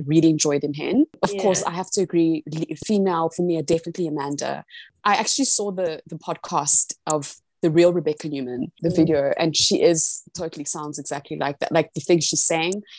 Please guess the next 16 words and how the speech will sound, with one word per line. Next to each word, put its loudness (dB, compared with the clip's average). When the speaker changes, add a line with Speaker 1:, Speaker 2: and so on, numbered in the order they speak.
Speaker 1:
Anne 0
Hathaway 2
got 2
it 0
a -4
hundred -6
percent. -2
I 0
just -2
gotta -2
say, 2
like, -2
she 0
really -2
got -4
the, -4